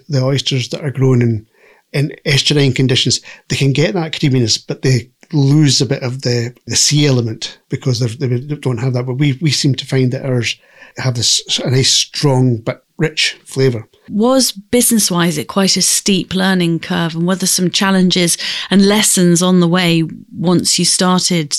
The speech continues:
Speaker 2: the business together?
Speaker 1: Yeah, you make mistakes.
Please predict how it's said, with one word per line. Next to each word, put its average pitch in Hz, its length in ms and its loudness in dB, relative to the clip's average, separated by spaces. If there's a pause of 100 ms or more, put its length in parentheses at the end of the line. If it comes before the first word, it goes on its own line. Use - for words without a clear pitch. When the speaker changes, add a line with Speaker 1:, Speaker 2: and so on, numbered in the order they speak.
(140)
Speaker 2:
the - 80 -12
business 170 360 -2
together? 160 500 -6 (760)
Speaker 1:
Yeah, 175 240 2 (160)
you 190 140 2
make 214 200 4
mistakes. - 540 0